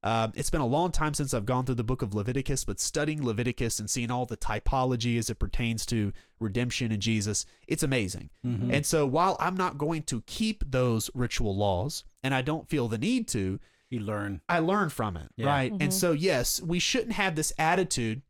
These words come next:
Speaker 1: that says, "Because we're not under the law, let's just not bother with it."
Speaker 3: Let's just ditch the whole Old
Speaker 1: Let's just
Speaker 3: Testament.
Speaker 1: ditch the whole Old Testament, 'cause there are people like that. They
Speaker 3: Yeah,
Speaker 1: really are.
Speaker 3: there's prominent pastors like
Speaker 1: They'll,
Speaker 3: that.
Speaker 1: they'll say, "Why are you preaching from the Old Testament?" Because the Old Testament only trips people up, they'll say.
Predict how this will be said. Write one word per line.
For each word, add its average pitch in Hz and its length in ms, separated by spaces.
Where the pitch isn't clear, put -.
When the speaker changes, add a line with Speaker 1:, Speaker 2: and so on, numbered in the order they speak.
Speaker 1:
that 151 180
says, 165 220
"Because 214 420
we're 202 120
not 185 180
under 170 160
the 139 80
law, 135 380
let's 214 260
just - 300
not 151 260
bother 135 340
with 80 220
it." - 40
Speaker 3:
Let's 214 120
just 214 240
ditch 196 240
the 220 100
whole 175 220
Old 175 220
Speaker 1:
Let's - 160
just 170 160
Speaker 3:
Testament. 160 100
Speaker 1:
ditch 220 220
the 196 100
whole 190 200
Old 165 100
Testament, 180 400
'cause 226 140
there 269 160
are 277 40
people 302 300
like 370 220
that. - 240
They 175 80
Speaker 3:
Yeah, 196 60
Speaker 1:
really 262 200
are. 277 80
Speaker 3:
there's 214 120
prominent 254 540
pastors 208 520
like 175 140
Speaker 1:
They'll, 220 80
Speaker 3:
that. 185 80
Speaker 1:
they'll 240 120
say, 247 200
"Why 190 220
are 240 100
you 226 160
preaching 220 460
from 120 440
the 135 160
Old 113 200
Testament?" 113 500
Because 156 320
the - 80
Old 202 240
Testament 214 340
only 143 140
trips - 300
people 156 320
up, 196 200
they'll 90 140
say. - 320